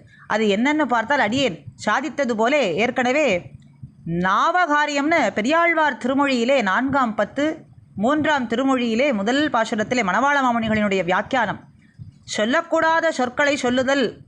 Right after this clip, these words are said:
அப்படிங்கிறதுக்கு தான் நாவகாரியம்னு சொல்லுவோம். வடுகநம்பி அருகே ஒரு ஸ்ரீ வைஷ்ணவர் திருமந்திரம் ஓத ஆரம்பித்தார். உடனே வடுகநம்பி,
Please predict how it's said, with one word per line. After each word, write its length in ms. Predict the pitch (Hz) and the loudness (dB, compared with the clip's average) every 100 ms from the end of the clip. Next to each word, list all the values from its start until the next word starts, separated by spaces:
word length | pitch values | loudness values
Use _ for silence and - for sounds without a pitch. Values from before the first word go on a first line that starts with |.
| - - | -12 -4
அப்படிங்கிறதுக்கு 520 | 208 254 269 254 226 | -2 0 0 -2 -2
தான் 220 | - 311 226 | -2 0 2
நாவகாரியம்னு 640 | 220 285 262 240 226 254 | 0 0 0 0 -2 -2
சொல்லுவோம். 520 | 247 196 190 170 - - | -2 -2 -2 -4 -8 -4
வடுகநம்பி 520 | 180 247 320 311 285 | -2 0 2 2 2
அருகே 420 | 262 202 240 285 339 | 2 0 0 0 0
ஒரு 200 | 240 214 | 0 -2
ஸ்ரீ 220 | 233 294 | -2 0
வைஷ்ணவர் 480 | 294 269 254 285 - | -2 -2 -2 -2 0
திருமந்திரம் 540 | 254 320 285 277 196 - - - - _ - - _ _ - | 0 0 0 -2 -2 -10 -18 -20 -20 _ -20 -20 _ _ -2
ஓத 220 | 262 302 | 0 2
ஆரம்பித்தார். 880 | 262 196 254 269 247 254 247 302 - | 2 2 0 0 -2 -2 0 -2 -2
உடனே 400 | 240 285 330 262 | 0 2 2 2
வடுகநம்பி, 640 | 208 277 311 262 247 | 2 2 0 0 0